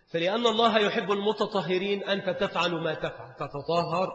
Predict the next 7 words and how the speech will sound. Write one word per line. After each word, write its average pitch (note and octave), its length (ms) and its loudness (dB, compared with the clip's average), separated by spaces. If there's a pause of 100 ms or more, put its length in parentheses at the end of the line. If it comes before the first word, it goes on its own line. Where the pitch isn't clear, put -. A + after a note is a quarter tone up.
(380)
لأن C#3 240 -6
الله E3 460 2
يحب D#3 280 -2
المتطهرين، D3+ 920 -6 (680)
فتكون G3+ 540 2
هذه G#3 300 4
النية G3+ 640 2